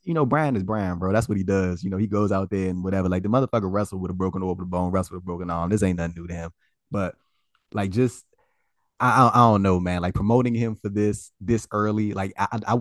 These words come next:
I wouldn't, it, there's no issue with him being in the tournament, but it's more so it just, like, don't strap him to it, like, immediately, like, l-,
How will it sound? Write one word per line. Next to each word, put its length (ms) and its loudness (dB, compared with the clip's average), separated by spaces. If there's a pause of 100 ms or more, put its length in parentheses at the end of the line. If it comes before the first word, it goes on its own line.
I 60 0
wouldn't, 260 0 (180)
it, 140 0
there's 160 2
no 120 0
issue 240 2
with 120 0
him 120 -2
being 220 -4
in 80 -6
the 80 -8
tournament, 380 -4 (280)
but 140 -2
it's 80 -2
more 180 0
so 160 0
it 100 -2
just, 220 -6
like, 240 -4
don't 360 -2 (720)
strap 640 -2
him 240 0
to 340 4
it, 60 -8 (480)
like, 200 -4
immediately, 840 -2
like, 200 -2
l-, 140 -2